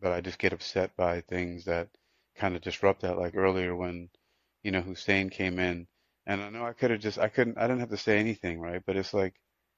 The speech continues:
come on, man. Like, I'm not, I'm not against any disruption, and pe-, it's not like I'm supposed, that people are supposed to agree with everything. But right out the cage, he's just like, "Y'all are all full of shit, has no basis in science," and,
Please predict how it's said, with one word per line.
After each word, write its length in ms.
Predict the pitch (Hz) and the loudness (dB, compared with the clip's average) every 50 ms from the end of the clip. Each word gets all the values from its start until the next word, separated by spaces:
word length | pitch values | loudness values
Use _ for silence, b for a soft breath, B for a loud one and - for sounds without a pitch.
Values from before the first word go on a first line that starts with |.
| _ _ - | _ _ -2
come 100 | 117 110 | 0 2
on, 180 | 92 87 87 | 2 2 0
man. 200 | 87 87 87 92 | -2 -4 -4 -4
Like, 220 | 92 92 90 - - _ _ _ _ _ _ _ _ _ - - - - - | -4 -4 -6 -6 -12 _ _ _ _ _ _ _ _ _ -20 -20 -18 -6 -2
I'm 180 | 120 123 135 139 | -2 0 2 0
not, 200 | 139 135 139 - | 0 -2 0 0
I'm 180 | 127 131 135 139 | 2 2 4 4
not 220 | 139 135 139 - - | 4 4 4 4 0
against 580 | 110 98 95 110 107 104 117 123 - - - - - _ _ _ _ _ _ _ _ _ _ _ _ _ _ _ _ _ - | -2 -2 2 4 4 6 4 4 0 -6 -12 -16 -20 _ _ _ _ _ _ _ _ _ _ _ _ _ _ _ _ _ 0
any 320 | 107 107 107 107 110 110 107 | 2 4 4 4 2 2 0
disruption, 680 | 101 107 101 - - 107 101 98 - - - 104 101 | 0 -2 -2 0 2 2 2 2 2 2 0 0 0
and 100 | 95 - | 0 0
pe-, 140 | - 117 - - | 0 -2 0 0
it's 220 | - - - - | 0 -2 0 2
not 100 | 120 120 117 | 4 4 4
like 120 | 117 - | 4 2
I'm 100 | 113 104 | -2 -4
supposed, 260 | - - 110 104 - _ _ | -4 -6 -6 -8 -8 _ _
that 160 | - 104 101 - | -4 -4 -2 -2
people 180 | - 107 104 | -2 -2 -2
are 40 | 101 | -2
supposed 200 | - - 101 - | -2 -4 -4 -2
to 60 | 101 | -2
agree 280 | 92 - - 92 95 98 | -2 -2 0 0 2 4
with 180 | 104 104 104 | 4 4 4
everything. 480 | 113 107 113 117 - 120 120 120 117 - b b b b b b - | 2 2 2 0 -2 -2 -2 -2 -4 -8 b b b b b b 4
But 120 | 131 117 117 | 4 6 8
right 180 | 123 131 143 143 | 8 8 10 8
out 140 | 139 139 | 6 4
the 80 | - 117 | 0 -2
cage, 400 | - - 131 127 123 117 110 - | 0 2 4 4 4 4 2 0
he's 180 | 117 117 110 110 | -4 -6 -4 -4
just 220 | 113 110 - - | -4 -2 2 4
like, 240 | 110 107 104 101 - b b b b b b b b _ _ - | 4 4 4 2 -2 b b b b b b b b _ _ -16
"Y'all 340 | - 110 120 120 113 110 107 | -6 0 4 6 6 6 6
are 140 | 107 104 107 | 6 6 4
all 80 | 104 | 4
full 240 | - - 107 110 107 | 2 0 -4 -4 -2
of 80 | 101 - | -4 -4
shit, 280 | - - 110 104 98 | -2 0 0 0 0
has 160 | 98 101 98 | -2 -2 -2
no 160 | 104 104 101 95 | 0 0 0 2
basis 420 | 92 107 101 98 - 104 98 - 107 | 4 4 4 4 2 -2 -6 -4 -4
in 80 | 95 - | -6 -2
science," 460 | - 101 98 95 92 90 87 82 - | 0 2 2 2 2 0 -2 -4 -6
and, 220 | 92 87 87 87 | -6 -8 -8 -8